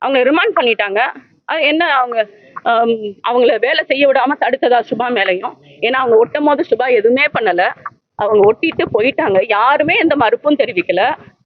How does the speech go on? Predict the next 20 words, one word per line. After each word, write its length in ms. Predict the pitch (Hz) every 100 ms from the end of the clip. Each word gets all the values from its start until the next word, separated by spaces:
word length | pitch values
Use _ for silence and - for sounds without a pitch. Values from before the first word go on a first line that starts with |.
| - - -
அவங்க 200 | 220 226
ஒட்-, 200 | 247 -
நான் 260 | 208 330
இருந்தேன்னா 300 | 392 320 262
மறுப்பு 260 | 359 294 285
தெரிவிச்சிருப்பேன், 560 | 226 214 - - - - _ - 127
ஒட்டாதீங்கன்னு 580 | - 240 403 415 403 392
நான் 120 | -
சொல்லியிருப்பேன். 400 | 254 208 - 185 _ - -
ஆனா 180 | - 247
சுபா 260 | 233 277 311
எதுவுமே 360 | 233 240 240 392 -
சொல்லல, 280 | 226 180 185 - - - -
அவங்க 180 | 240 247
ஒட்டிட்டு 380 | 269 339 - 285
போயிட்டாங்க. 340 | 254 202 175 _ _ _ -
So 80 | 247
அந்த 180 | 254 285
மறுப்பும் 400 | 269 - - 427
தெரிவிக்கல, 420 | 320 339 269